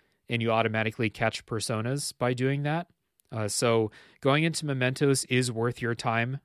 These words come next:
uh, probably a couple times a month, I would say, to just do a little grinding, do your side quests, and then Mementos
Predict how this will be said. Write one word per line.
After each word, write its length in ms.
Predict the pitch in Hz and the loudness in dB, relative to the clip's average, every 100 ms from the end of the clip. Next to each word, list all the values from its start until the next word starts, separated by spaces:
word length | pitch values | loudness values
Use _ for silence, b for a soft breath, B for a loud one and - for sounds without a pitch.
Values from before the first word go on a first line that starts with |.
| - | -6
uh, 340 | 117 117 113 - _ | -2 -2 -4 -12 _
probably 280 | - 143 143 | -2 2 2
a 40 | |
couple 300 | 135 139 123 | 2 -2 -2
times 320 | 131 139 131 127 | -2 -2 -2 -2
a 60 | |
month, 280 | 117 117 135 | -2 -2 -2
I 100 | 135 | -2
would 160 | 139 135 | -2 -2
say, 280 | 151 151 156 | 0 2 2
to 180 | - | -2
just 280 | 117 117 - b b b b | -2 -2 -4 b b b b
do 140 | - 156 | 4 4
a 40 | |
little 200 | 156 151 | 6 4
grinding, 520 | 139 135 139 139 139 | 4 4 4 2 -2
do 100 | 123 123 | 0 0
your 180 | 135 131 | 0 0
side 320 | 131 123 120 | 0 0 0
quests, 440 | 135 120 - - - | -2 -2 -2 -6 -4
and 160 | 120 | -2
then 200 | 117 113 | 0 0
Mementos 720 | 113 113 117 123 131 113 - | -2 -2 -2 0 0 2 0